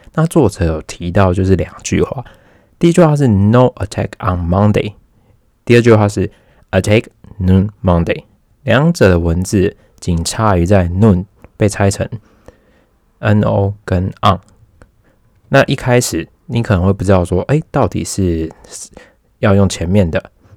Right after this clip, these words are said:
no 跟 on 的，还是把它组合起来变成 noon。但只有知道这个哪一个是真正的人，他才会知道这个资讯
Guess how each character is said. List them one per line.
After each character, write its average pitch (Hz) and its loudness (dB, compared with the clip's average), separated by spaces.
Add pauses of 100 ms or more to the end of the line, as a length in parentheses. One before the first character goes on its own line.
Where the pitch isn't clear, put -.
(400)
no 104 2
跟 95 -2 (100)
on 85 -4
的， - -14
还 90 -6
是 92 -4
把 82 -4
它 90 0
组 - -6
合 82 -6
起 - -10
来 92 -12
变 92 -8
成 87 -8
noon。 101 -4 (540)
但 151 0
只 117 -2
有 110 6
知 101 -2
道 110 4
这 104 0
个 82 0 (260)
哪 80 -4
一 107 2
个 107 2
是 98 -4
真 92 -2
正 87 -2
的 87 -6
人， 87 -10
他 92 -2
才 87 -6
会 85 -4
知 87 -4
道 85 0
这 98 0
个 82 -2 (320)
资 95 -4
讯 95 -2